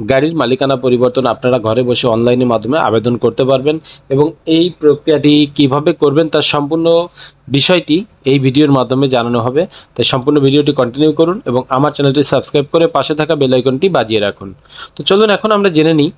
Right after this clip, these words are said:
যে মালিকানা প্র-, পরিবর্তনের, মালিকানা পরিবর্তনের যে সম্পূর্ণ প্র-, অনলাইন প্রক্রিয়া এটি কিভাবে করতে হবে। তো প্রথমত আপনাকে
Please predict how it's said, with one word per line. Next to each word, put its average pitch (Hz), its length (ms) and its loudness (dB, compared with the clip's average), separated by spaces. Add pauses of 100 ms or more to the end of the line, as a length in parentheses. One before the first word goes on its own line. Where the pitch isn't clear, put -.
(340)
যে 127 160 2
মালিকানা 151 640 0
প্র-, 131 260 0 (500)
পরিবর্তনের, 139 640 2
মালিকানা 151 540 0
পরিবর্তনের 135 760 0
যে 131 140 -2
সম্পূর্ণ 147 560 0
প্র-, 135 300 0
অনলাইন 165 420 2
প্রক্রিয়া 127 540 0
এটি 127 220 -2
কিভাবে 139 400 0
করতে 123 320 -2
হবে। 135 220 0 (380)
তো 151 80 0
প্রথমত 185 460 0
আপনাকে 175 600 0